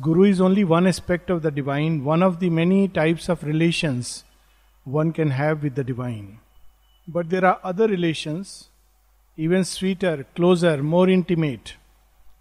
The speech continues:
Because with Guru there is a distance. But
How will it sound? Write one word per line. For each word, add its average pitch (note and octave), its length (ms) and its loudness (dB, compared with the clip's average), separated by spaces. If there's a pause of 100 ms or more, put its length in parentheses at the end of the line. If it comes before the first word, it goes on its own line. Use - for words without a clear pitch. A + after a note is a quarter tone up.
(100)
Because E3 260 -8
with D#3+ 180 -4
Guru F3 260 2
there F3+ 220 0
is F3 100 -4
a F3+ 60 0
distance. D3+ 840 -4 (1120)
But D#3 200 -8